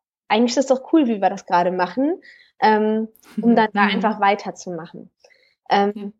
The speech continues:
Speaker 1: in dieser Challenge wurde dann das ganze administrative Gerüst dafür gebaut, sprich das, äh, der Kalendertool und, ähm, die, die Möglichkeiten zur Anmeldung dafür. Und, ähm, was natürlich auch eine große Rolle spielt, ist die Standardisierung drumherum.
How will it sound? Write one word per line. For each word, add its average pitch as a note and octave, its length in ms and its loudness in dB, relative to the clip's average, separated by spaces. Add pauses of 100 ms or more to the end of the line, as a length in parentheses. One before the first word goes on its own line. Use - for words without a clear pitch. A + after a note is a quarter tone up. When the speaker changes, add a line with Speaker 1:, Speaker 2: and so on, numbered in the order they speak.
Speaker 1:
in A3 160 4
dieser A#3 280 6
Challenge C4 380 2
wurde A#3+ 220 4
dann G#3 180 -4
das G3+ 180 2
ganze A#3 400 0
administrative A3 680 -2
Gerüst G3+ 440 0
dafür C4+ 260 0
gebaut, C#4+ 680 2
sprich - 500 -2
das, F#3+ 260 -6
äh, F#3 240 0
der F#3+ 120 -6
Kalendertool C4+ 960 2
und, G3 380 -2
ähm, G3 360 0 (560)
die, G3 140 4
die G3 140 0
Möglichkeiten G3+ 640 2
zur - 160 -4
Anmeldung C4 480 2
dafür. C#4+ 500 -2 (640)
Und, G#3+ 360 2
ähm, G#3 480 2
was A3 140 2
natürlich A3+ 480 2
auch A3 360 2 (600)
eine A3 120 -2
große A#3+ 280 2
Rolle G#3+ 220 0
spielt, C4 300 0
ist - 180 -6
die G#3+ 60 -4
Standardisierung A3 720 2
drumherum. G3+ 520 -2